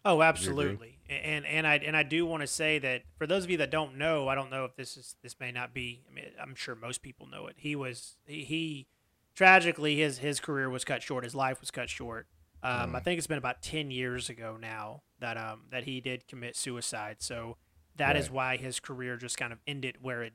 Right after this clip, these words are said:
Speaker 1: did. So I think that, um, with Ridley Scott still working,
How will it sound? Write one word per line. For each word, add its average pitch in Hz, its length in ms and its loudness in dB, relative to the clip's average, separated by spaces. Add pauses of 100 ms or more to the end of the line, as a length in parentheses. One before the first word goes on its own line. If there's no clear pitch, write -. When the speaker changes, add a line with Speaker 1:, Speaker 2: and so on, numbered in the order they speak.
Speaker 1:
did. 127 340 -4
So 123 360 -2
I 123 120 -2
think 156 380 -2
that, 131 320 0 (800)
um, 135 300 0
with 131 300 -4
Ridley 180 300 2
Scott 151 440 4
still 151 380 2
working, 131 800 -4